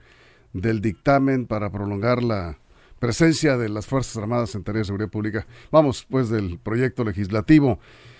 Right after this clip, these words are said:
Dejaste chiflando en la loma a Quirino Ordaz.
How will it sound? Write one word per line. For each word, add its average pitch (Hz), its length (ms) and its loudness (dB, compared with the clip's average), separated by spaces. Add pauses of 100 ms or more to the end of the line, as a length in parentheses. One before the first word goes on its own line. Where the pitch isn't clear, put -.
(380)
Dejaste 202 840 4 (320)
chiflando 170 480 4
en 170 80 4
la 147 80 6
loma 151 440 2 (180)
a 110 120 -2
Quirino 113 360 0
Ordaz. 90 500 -10